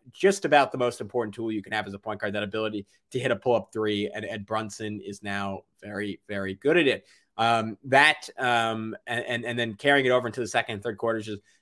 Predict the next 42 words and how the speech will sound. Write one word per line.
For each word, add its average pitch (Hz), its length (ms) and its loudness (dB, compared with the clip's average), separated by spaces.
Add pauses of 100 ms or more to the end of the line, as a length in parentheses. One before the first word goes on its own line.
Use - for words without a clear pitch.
master 147 440 4
screen 131 340 0
navigation, 120 760 0
um, 110 140 -4
his 117 180 -10
ability 151 600 4
to, 117 340 0 (320)
to 147 100 0
rise 131 460 6
up 143 220 4
for 123 140 2
a 110 60 0
jumper 131 760 -2
about, 113 480 0 (160)
uh, 113 180 -2 (100)
a 110 40 -8
half 143 360 4 (220)
beat 135 400 -8 (180)
off 123 440 2 (120)
from 131 160 -6
when 131 140 0
you 120 80 -2
think 123 260 -6
he's 143 180 -4
going 147 300 2
up, 156 240 0 (400)
and, 120 560 -2 (140)
and, 120 200 -4
and 120 180 -6
then 113 100 -4
the 110 100 -4
touch - 380 -4
to 113 200 -6
just - 300 -10 (120)
hit 123 200 -10
them 117 240 -4
over 123 340 -2
and 117 80 -4
over 113 280 -4
and 110 100 -6
over 113 140 -6
again. 110 180 -8